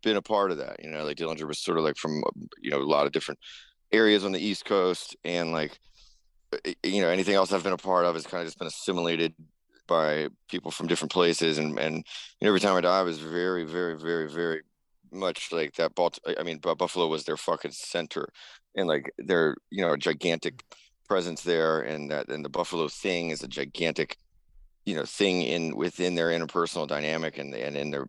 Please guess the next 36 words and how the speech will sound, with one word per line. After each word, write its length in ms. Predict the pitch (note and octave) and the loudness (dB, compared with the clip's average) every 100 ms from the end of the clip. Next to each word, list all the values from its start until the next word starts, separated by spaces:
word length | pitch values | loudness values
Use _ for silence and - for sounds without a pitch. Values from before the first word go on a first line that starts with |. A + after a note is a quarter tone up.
| - | -4
individual 460 | E2+ D#2 E2 D2 C#2+ | -2 2 2 2 2
lives. 480 | D2+ D#2+ D#2+ D#2 | 4 4 2 0
And, 60 | C2 | -8
like, 100 | B1+ - _ _ _ _ - | -16 -20 _ _ _ _ 0
it 80 | G2+ | 2
was 140 | F#2+ | 4
already 200 | G#2+ G#2+ | 6 6
intimidating 540 | F2 A2 G2 F2+ E2 | 4 0 2 2 0
for 120 | D#2+ E2 | -4 -4
me 200 | E2 D2+ | -4 -4
to, 60 | C#2+ _ | -8 _
to 240 | - D#2 - | 0 0 2
kinda 220 | F2+ D2+ | 2 2
go 240 | C#2 E2+ | 2 2
into 580 | - E2 D#2+ - F2 D#2 - - _ _ _ _ | 2 -2 -2 -2 0 0 -4 -18 _ _ _ _
their 280 | E2+ F2+ D#2 | 2 4 4
home 280 | E2+ F2+ D#2+ | 2 0 0
territory. 720 | F#2 F2 E2+ F2+ D#2+ D#2 D#2 - - | 0 0 0 0 0 -2 -6 -10 -6
And, 180 | E2+ D#2+ | -4 -2
like, 140 | D2+ | 0
I'm 160 | F2 F#2 | 0 0
not, 220 | E2+ - - - - | -2 -4 -10 -10 -4
I, 120 | F2+ | -2
it's 240 | D2+ - | 0 -2
funny 240 | - A2+ F#2+ | -2 -2 0
because 160 | E2+ | -4
I'm 160 | E2 E2 | -4 -4
not 220 | D#2+ E2 | -4 -4
new 220 | F2 E2 | -2 0
at 60 | D#2 | 2
all. 420 | D#2+ G#2 E2 E2+ | 2 2 2 -2
And, 200 | - D#2+ | -6 -6
like, 160 | D#2 - | -6 -6
I 100 | D2+ | -6
felt 420 | - F#2 E2+ - | 0 2 2 2
like 220 | D2+ | -2